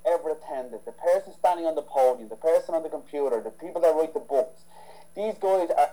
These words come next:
are, are in a different, a complete different environment than I'm in. When I have a client sitting in front of me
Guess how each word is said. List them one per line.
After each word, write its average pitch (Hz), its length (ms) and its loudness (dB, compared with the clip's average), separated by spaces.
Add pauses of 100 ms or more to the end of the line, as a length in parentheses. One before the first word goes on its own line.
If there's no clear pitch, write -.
are, - 380 0
are 143 180 4
in 151 100 -6
a 143 40 -8
different, 156 480 -8
a - 40 -20
complete 165 540 -6
different 151 360 -4
environment 135 340 0
than 127 100 0
I'm 127 220 0
in. 117 140 -6 (500)
When 139 100 -2
I 151 40 8
have 165 100 4
a 196 40 -8
client 196 360 -2
sitting 175 220 -4
in 151 80 0
front 147 280 -8
of 131 80 -12
me 127 280 -8